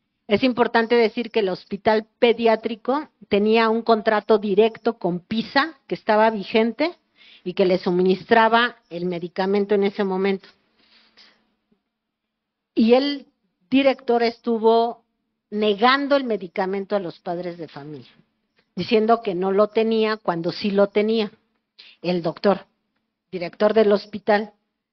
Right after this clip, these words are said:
se hace el paro en el aeropuerto, nosotros, un grupo se dirige al aeropuerto y otro grupo nos, nos, nos damos a la labor de llevar el Metrotexate al hospital,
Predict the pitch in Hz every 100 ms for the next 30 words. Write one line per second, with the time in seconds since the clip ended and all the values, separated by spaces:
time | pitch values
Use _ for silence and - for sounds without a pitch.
0 | _ _ _ - 233 269 277 - 262 247
1 | 247 240 185 180 180 185 190 262 254 269
2 | 269 220 202 208 233 220 - 214 226 233
3 | 254 262 - 190 175 214 - 220 220 170
4 | 165 170 226 240 254 - 381 _ _ _
5 | _ - - - 208 208 240 226 240 233
6 | 240 226 185 - 160 165 170 - - 180
7 | 170 - 185 208 214 226 208 175 170 196
8 | 202 208 170 185 196 180 160 165 - 156
9 | 214 202 220 202 202 - - 247 262